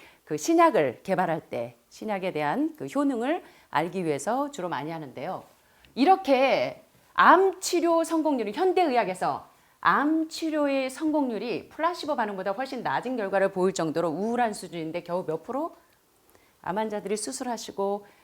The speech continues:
항암하시고 방사선 삼십 배, 오십 배 하시는데 평균적으로 몇 프로만 완치되고 있다고 여기 말씀하십니까? 몇 프로요?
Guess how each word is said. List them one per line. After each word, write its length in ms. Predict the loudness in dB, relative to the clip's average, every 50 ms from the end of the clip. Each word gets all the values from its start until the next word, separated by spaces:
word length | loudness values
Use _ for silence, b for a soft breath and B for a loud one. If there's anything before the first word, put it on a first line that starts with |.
| B B
항암하시고 960 | -12 -8 -6 -4 -4 -4 -4 -4 -4 -6 -8 -8 -4 -2 -2 -2 -4 -6 -10 B B B B B
방사선 400 | _ -10 -8 -6 -6 -6 -6 -6
삼십 360 | -6 -4 -4 -6 -6 -6 -6 -4
배, 120 | -2 -2
오십 320 | 0 -2 -2 -6 -8 -8
배 80 | -8 -6
하시는데 460 | -6 -6 -8 -8 -8 -8 -8 -8 -8
평균적으로 640 | -6 -4 -4 -2 0 0 -2 -2 -2 -2 -2 -2 -2
몇 180 | -4 -4 -4 -4
프로만 320 | -4 -4 -2 -2 -2 -2
완치되고 420 | -2 -4 -4 -6 -4 -4 -2 -2 -2
있다고 360 | -2 -2 -2 -2 -2 -2 -4
여기 100 | -4 -6
말씀하십니까? 800 | -8 -8 -8 -6 -6 -6 -6 -8 -10 -12 -8 -4 -4 -6 -6 b b b b b b b b b b b b b b _ _ _
몇 180 | -12 -12 -12
프로요? 240 | -10 -14 -14 -14